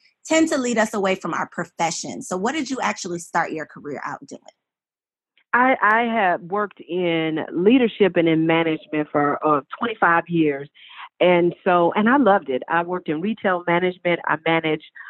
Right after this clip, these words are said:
Speaker 2: um, stores for, uh, major retailers, and I did that for, for twenty years. And it's really where I identified my gifting, was working in corporate America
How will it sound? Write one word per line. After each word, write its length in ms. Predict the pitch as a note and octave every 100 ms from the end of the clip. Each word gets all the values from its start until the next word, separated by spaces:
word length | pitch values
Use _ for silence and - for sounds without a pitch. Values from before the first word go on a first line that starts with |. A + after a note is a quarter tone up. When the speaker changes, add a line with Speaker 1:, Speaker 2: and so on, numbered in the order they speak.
| - -
Speaker 2:
um, 320 | D#3+ D#3 D#3+ -
stores 540 | - F#3+ F#3 F#3 F#3+ G3+ _ - - -
for, 420 | - F#3+ D#3+ D#3 -
uh, 360 | D#3+ D3+ D3 C#3+
major 360 | F#3 G#3+ F#3
retailers, 800 | F3 G3 A3+ - D#3 D3+ D3+ D3+ -
and 100 | E3
I 120 | E3
did 240 | G3+ F#3 D#3+
that 260 | E3 F3 - -
for, 400 | D#3 D#3 C#3+ -
for 140 | - D#3+ - -
twenty 180 | A#3
years. 500 | G3+ G3+ A#3 E3+ D#3+ - - -
And 120 | F#3
it's 140 | F#3 F3+ -
really 240 | G#3+ A3
where 460 | G3+ F3 F3+ D#3+ D#3 - - -
I 180 | D#3 D3
identified 640 | D3 G#3+ D4 - D#3 C3+
my 120 | D3
gifting, 540 | D3 E3+ E3 - D3+ D#3 -
was 300 | E3 D#3 D#3+ D3+
working 380 | F3+ F3+ E3 D#3+ -
in 320 | E3 E3 D#3+ D#3 - - -
corporate 260 | - G#3+ G3+
America 580 | F3 F3+ F3+ F3 E3